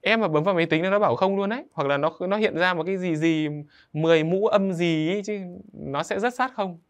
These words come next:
coi chừng. Có nhiều các bài tính toán theo thầy,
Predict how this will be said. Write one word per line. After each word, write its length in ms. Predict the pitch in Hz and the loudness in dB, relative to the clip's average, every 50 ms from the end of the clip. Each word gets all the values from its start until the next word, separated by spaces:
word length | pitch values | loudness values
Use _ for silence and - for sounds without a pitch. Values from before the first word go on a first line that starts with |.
| _ _ | _ _
coi 160 | - 151 151 | -2 -2 -2
chừng. 260 | 147 - 131 120 120 117 - _ _ _ _ _ _ _ _ _ _ _ | 0 0 -2 -2 -2 -10 -16 _ _ _ _ _ _ _ _ _ _ _
Có 100 | - 156 | -4 0
nhiều 180 | 175 190 196 180 | 2 4 6 6
các 120 | 202 208 | 6 6
bài 140 | 202 202 170 | 6 6 4
tính 200 | 165 165 147 143 | 4 2 -2 -2
toán 300 | 147 151 139 143 165 190 | 0 0 0 2 0 -2
theo 160 | 190 196 185 | -2 -2 -2
thầy, 300 | 185 190 165 156 139 127 | 0 2 2 2 2 0